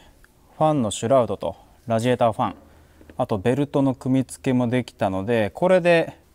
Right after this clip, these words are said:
全ての部品、組み付けが完了しました。で、このシュラウドなんですけれども、あの、最初僕、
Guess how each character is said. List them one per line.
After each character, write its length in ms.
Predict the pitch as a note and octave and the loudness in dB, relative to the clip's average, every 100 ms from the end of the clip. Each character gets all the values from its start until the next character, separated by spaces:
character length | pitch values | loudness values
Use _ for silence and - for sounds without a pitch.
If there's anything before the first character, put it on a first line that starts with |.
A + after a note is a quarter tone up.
| _ | _
全 280 | - F#3 E3 | -6 0 0
て 60 | G#2+ | 0
の 120 | G2 | -4
部 100 | G#2 | -4
品、 260 | A#2 G2+ - - | -4 -4 -6 -8
組 200 | B2 A#2+ | -2 -2
み 0 | |
付 220 | - - | -2 -4
け 20 | G#2+ | -2
が 140 | G#2+ | -2
完 280 | - A#2 A#2 | 0 -2 0
了 160 | A2+ | 0
し 160 | G#2 - | -2 -2
ま 140 | A2+ | -2
し 80 | G#2+ | -2
た。 240 | - G2 - - - _ - | -4 -6 -6 -20 -20 _ -2
で、 160 | E3+ | 0
こ 80 | G3 | 2
の 80 | F#3+ | 0
シ 180 | - G3+ | 2 4
ュ 20 | |
ラ 140 | A#3+ | 4
ウ 80 | B3+ | 4
ド 80 | C4 | 4
な 140 | A#3+ | 4
ん 100 | F#3 | 2
で 80 | B2 | 0
す 140 | - | -4
け 100 | C3 | -4
れ 100 | A#2 | -2
ど 120 | G#2+ A#2+ | 0 4
も、 320 | D3+ A2 F#2+ | 6 4 4
あ 140 | C3+ | 2
の、 400 | D3+ D#3 D3+ - - - - - | 4 6 4 2 -8 -16 -16 -16
最 220 | - E3+ | -2 0
初 120 | E3+ F3+ | 2 0
僕、 360 | D#3+ D#3 D3 | 2 2 2